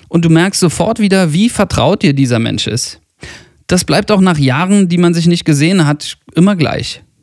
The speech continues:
Keiner von den beiden sollte sich aber darauf verlassen, dass der andere immer wieder die Initiative ergreift und Kontakt aufnimmt.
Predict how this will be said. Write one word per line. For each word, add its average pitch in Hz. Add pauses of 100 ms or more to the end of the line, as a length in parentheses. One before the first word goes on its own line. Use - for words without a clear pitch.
(720)
Keiner 247
von 139
den 135
beiden 127
sollte 165
sich 170
aber 151
darauf 151
verlassen, 143
dass 139
der 110
andere 156
immer 139
wieder 135
die 131
Initiative 135
ergreift 127
und 135
Kontakt 143
aufnimmt. 95